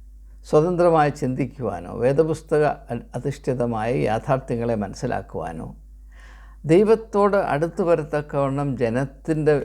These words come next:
ജനത്തോട് സു-, ജനത്തിന് ശുശ്രൂഷ ചെയ്യുവാനോ ഉള്ള സ്വാതന്ത്ര്യം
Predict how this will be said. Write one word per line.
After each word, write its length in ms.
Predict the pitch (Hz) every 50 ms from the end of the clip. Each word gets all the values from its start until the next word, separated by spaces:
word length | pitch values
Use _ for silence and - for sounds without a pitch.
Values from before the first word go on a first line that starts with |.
| - - 147
ജനത്തോട് 680 | 123 165 170 139 151 147 - - 143 147 147 143 147 147 139 -
സു-, 220 | - - 123 120 - - -
ജനത്തിന് 420 | 139 127 131 151 151 - 160 156
ശുശ്രൂഷ 440 | 151 151 135 117 - - 165 165 135 156 156
ചെയ്യുവാനോ 500 | 135 127 131 135 131 131 131 131 143 143 139
ഉള്ള 180 | 127 127 139 147
സ്വാതന്ത്ര്യം 600 | 147 - - 120 120 127 131 139 143 160 165 165